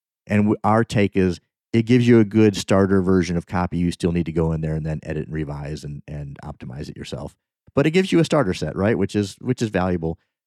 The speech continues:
The thing I didn't know that I saw demonstrated on this that kinda blew me away watching some of the videos was watching somebody take their Shopify catalog for apparel. It was an apparel thing with, it was a t-shirt, lots of sizes and colors, right?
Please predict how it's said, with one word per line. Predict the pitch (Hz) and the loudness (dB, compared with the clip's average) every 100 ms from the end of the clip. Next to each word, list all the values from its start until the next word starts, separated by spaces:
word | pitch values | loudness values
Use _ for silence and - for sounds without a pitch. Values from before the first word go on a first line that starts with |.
| _ - | _ -2
The | 107 | -2
thing | - 170 156 | 2 2 2
I | |
didn't | 101 127 135 | 2 2 2
know | 113 92 | 2 2
that | 92 87 | 2 0
I | 90 | 0
saw | 101 90 | 0 0
demonstrated | 85 92 92 - 80 78 | 2 0 0 -2 -2 -2
on | 78 | -4
this | 71 76 - | -6 -8 -4
that | 80 - | -6 -4
kinda | 92 85 | -4 -4
blew | 76 92 95 | -2 0 2
me | 90 | 2
away | 90 95 | 2 2
watching | 90 90 98 | 2 0 -4
some | 87 90 | -6 -4
of | 87 | -2
the | 92 | 0
videos | 107 123 - _ _ _ _ | 0 0 -4 _ _ _ _
was | 110 110 101 | 2 4 4
watching | 98 113 - 131 | 4 2 2 -2
somebody | - 117 110 | -2 -2 -2
take | - 107 101 | 0 -2 -2
their | - 95 92 | -2 0 0
Shopify | 87 95 98 120 127 | 0 -2 -2 -2 -4
catalog | - 98 87 87 92 | -2 -2 -2 -4 -4
for | 98 | -2
apparel. | 90 - 90 80 80 | -2 -2 -4 -4 -6
It | |
was | 85 82 | -6 -6
an | |
apparel | 82 82 | -6 -6
thing | 80 80 80 | -6 -8 -4
with, | 87 _ _ _ _ _ | -6 _ _ _ _ _
it | 92 | -2
was | 95 92 | -2 -2
a | |
t-shirt, | - 98 - 101 - _ _ - | -6 -6 0 -2 -2 _ _ -8
lots | 90 92 101 | -6 -4 -6
of | |
sizes | - 92 92 92 90 | -4 -2 -2 -4 -6
and | 90 | -6
colors, | - 78 78 78 | -4 -6 -6 -8
right? | 82 87 | -4 -4